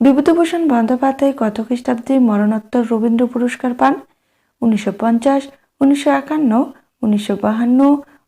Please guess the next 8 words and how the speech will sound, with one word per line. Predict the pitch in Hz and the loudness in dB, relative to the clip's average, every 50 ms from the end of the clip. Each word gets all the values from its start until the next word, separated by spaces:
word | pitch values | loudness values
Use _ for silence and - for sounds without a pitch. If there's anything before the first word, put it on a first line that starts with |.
| _ - | _ -4
উনিশশো | 208 196 208 208 285 269 - | -2 -2 -2 -4 -6 -4 -2
তেপ্পান্ন। | 233 202 214 - 208 196 185 180 185 190 - - _ _ _ _ _ _ _ _ _ _ | -4 -4 -2 -4 -4 -4 -4 -4 -6 -8 -10 -12 _ _ _ _ _ _ _ _ _ _
সঠিক | - 240 220 214 208 196 202 | -4 -2 -2 -2 -2 -4 -4
আনসার | 190 190 190 - 214 196 | -6 -6 -6 -4 -6 -4
হবে | 190 202 214 190 233 277 392 - - - _ _ _ _ _ - | -2 -4 0 2 2 2 2 0 -6 -12 _ _ _ _ _ -2
বি, | 202 233 226 196 170 - - - | 2 2 4 4 2 -2 -4 -6
উনিশশো | 226 226 226 247 240 311 | -4 -2 -2 -2 -2 -4
একান্ন | 285 247 - 202 190 | -4 -4 -4 -6 -6